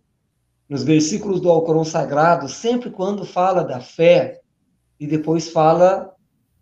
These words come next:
da ação boa, né? "الذين آمنوا وعملوا الصالحات". Sempre esses dois juntos.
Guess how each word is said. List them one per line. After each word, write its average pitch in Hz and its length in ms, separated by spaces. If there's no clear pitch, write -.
da 139 180
ação 156 400
boa, 123 480
né? 135 280
"الذين 156 560
آمنوا 196 880
وعملوا 190 540
الصالحات". 180 1000
Sempre 208 500
esses 185 300
dois 180 260
juntos. 151 800